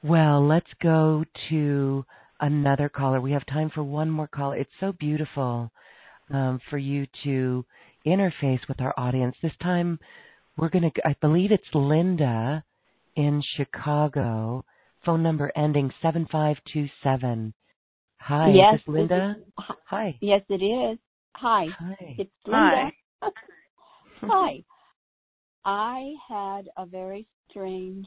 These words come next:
Speaker 2: experience last night. I don't know if I was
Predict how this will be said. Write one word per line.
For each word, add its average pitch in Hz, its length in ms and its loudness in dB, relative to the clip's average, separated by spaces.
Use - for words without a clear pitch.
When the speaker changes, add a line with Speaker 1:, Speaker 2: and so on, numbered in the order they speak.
Speaker 2:
experience 180 880 0
last 170 280 -4
night. 170 480 -6
I 180 160 4
don't 190 260 -4
know 185 160 -4
if 190 120 -12
I 185 140 -4
was 180 140 -10